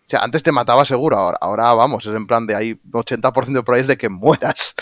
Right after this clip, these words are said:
<laughs> si tiene el campo bien montado. Y luego, el Order, que sacaron el de, el de los caballeros,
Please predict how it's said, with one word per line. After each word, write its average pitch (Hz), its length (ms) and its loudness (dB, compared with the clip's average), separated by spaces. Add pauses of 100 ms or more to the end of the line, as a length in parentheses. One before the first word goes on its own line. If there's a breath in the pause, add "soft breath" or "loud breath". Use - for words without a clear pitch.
(120)
<laughs> - 140 4
si 180 180 2
tiene 165 220 6
el 151 80 6
campo 143 340 4
bien 135 180 2
montado. 113 500 0 (960 loud breath)
Y 131 80 -6
luego, 139 300 4
el 110 180 0
Order, 113 380 4 (140)
que 117 100 -8
sacaron 120 540 0
el 113 180 -4
de, 101 500 -6 (100)
el 110 160 -2
de 104 80 2
los 107 120 0
caballeros, 104 760 -2